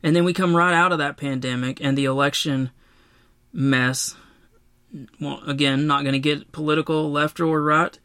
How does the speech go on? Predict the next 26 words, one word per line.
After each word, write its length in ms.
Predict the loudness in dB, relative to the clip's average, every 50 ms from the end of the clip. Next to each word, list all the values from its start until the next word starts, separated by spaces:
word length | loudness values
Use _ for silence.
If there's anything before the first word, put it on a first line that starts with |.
| _ -20 -20 _
but 80 | -2 -2
we 100 | 0 2
come 140 | 2 4 4
out 140 | 4 2
of 40 | 2
this 260 | 0 -2 -2 -4 -8
divisive 1160 | -10 -8 -4 -2 -2 -2 -2 -4 -2 0 2 2 2 2 0 -2 -2 -2 0 0 0 0 0 -2
election, 760 | -4 -4 -2 -2 -2 -4 -4 -4 -6 -6 -4 -4 -4 -6 -6 -10 _ _ _ _ _ -8
this 200 | -6 -6 -4 -2
mess, 720 | -2 0 0 2 2 2 2 2 0 0 -2 -6 -8 -10 -12 _ _ _ _ _ _ _ _ _ _
and 140 | 0 2 2
then 80 | 2
we 80 | 2 2
go 100 | 2 0
straight 460 | 0 -2 -2 0 2 2 4 4 4
into, 720 | 4 4 2 2 0 0 -2 0 0 0 0 -2 -2 -4 -8 _ _ _ _ _ _ _ _ _ _ _ -4
again, 560 | -4 -4 -2 -2 0 0 2 2 0 0 -2 -6 -12 -20 _ _ -4
economic 580 | -2 0 2 2 2 2 4 2 2 0 0
uncertainty. 840 | 0 -2 -2 -2 -2 -2 -2 -2 -2 -2 -4 -4 -4 -4 -4 -6 -8 -14 _ _ _ _ _ _ _ _ _ _
We 120 | -6 -4
got 220 | 0 0 0 0 -2
inflation, 920 | -4 -6 -6 -2 0 2 2 2 0 -2 -2 0 0 2 2 0 0 -2 -6 -12 -20 -20 _ _ _ _ _ _
prices 440 | -4 0 2 2 2 2 -2 -2 -2
were 120 | -4 -4 -2
going 360 | 0 0 0 2 0 2 2
up, 340 | 2 4 2 2 0 -2